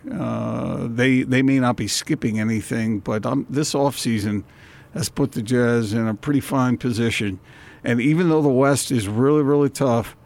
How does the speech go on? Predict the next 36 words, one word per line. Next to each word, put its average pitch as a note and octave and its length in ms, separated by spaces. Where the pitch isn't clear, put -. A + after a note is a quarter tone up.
uh, - 60
I, A#2 540
I, - 440
I B2+ 40
think B2 280
they B2+ 240
have A2 260
kept B2 320
up B2 260
and A#2 140
probably A#2+ 640
sped C#3+ 420
up F2+ 280
with, A#2 400
uh, A2+ 180
the A2 180
overall G#2+ 440
competition A2+ 880
here. - 280
So - 160
we'll D3 160
see F#3+ 200
how D#3 160
it G#2+ 140
goes. C3 480
Obviously, C3+ 500
they C3 180
gotta C3 220
go B2+ 200
out B2 160
and A2 100
do C3 180
it B2 80
on A#2+ 160
the G2+ 80
floor. C3+ 440